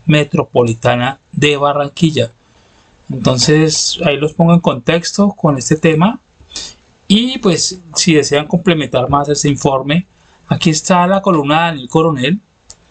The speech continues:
titulada "Daniel Coronel, Pulgarcito, los Daniels". Es una columna aproximadamente, es un video de apro-, de la columna de Daniel Coronel,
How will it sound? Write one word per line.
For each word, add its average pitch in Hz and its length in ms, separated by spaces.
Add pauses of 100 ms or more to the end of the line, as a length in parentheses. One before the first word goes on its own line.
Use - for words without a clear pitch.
(220)
titulada 156 720 (260)
"Daniel 147 420
Coronel, 190 480
Pulgarcito, 151 880
los 131 340
Daniels". 156 800 (120)
Es - 220
una 151 220
columna 135 300
aproximadamente, 135 1120
es - 260
un 170 160
video 175 480
de 123 100
apro-, 120 280
de 127 100
la 120 140
columna 123 380
de 143 80
Daniel 117 200
Coronel, 135 460